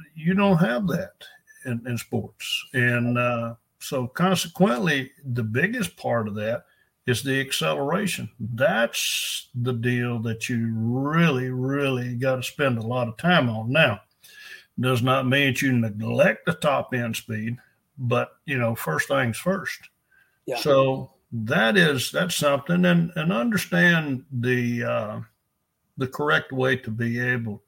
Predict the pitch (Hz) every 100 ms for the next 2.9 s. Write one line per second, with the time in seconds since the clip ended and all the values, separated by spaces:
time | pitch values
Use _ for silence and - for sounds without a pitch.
0 | _ - 107 101 107 113 98 85 - _
1 | _ _ _ _ _ - 123 143 175 175
2 | 143 151 202 175 139 139 139 135